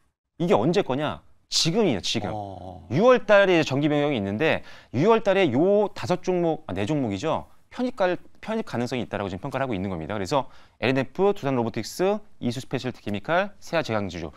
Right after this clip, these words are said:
Speaker 1: 보시면 최근에 주가가 좀 올랐던 거라는
Speaker 2: 음.
Speaker 1: 것들 아마 이슈됐던 종목이라는 걸 아마 기억을 하실 것 같습니다. 그래서 주가가 좀 좋았던 종목들이니까 요 종목들, 어, 유월 달 정기 변경까지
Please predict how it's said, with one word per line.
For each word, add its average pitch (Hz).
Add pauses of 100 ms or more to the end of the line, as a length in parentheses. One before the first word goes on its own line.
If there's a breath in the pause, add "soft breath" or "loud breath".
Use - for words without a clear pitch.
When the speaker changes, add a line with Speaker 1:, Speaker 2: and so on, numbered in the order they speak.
(260 loud breath)
Speaker 1:
보시면 131
최근에 202 (840)
주가가 139
좀 -
올랐던 147
거라는 113
Speaker 2:
음. -
Speaker 1:
것들 101
아마 95
이슈됐던 131
종목이라는 104
걸 110
아마 90
기억을 98
하실 -
것 95
같습니다. 90
그래서 98
주가가 131
좀 120
좋았던 127 (320 loud breath)
종목들이니까 107 (340 loud breath)
요 160
종목들, 170 (240 soft breath)
어, 107
유월 196
달 147
정기 156
변경까지 139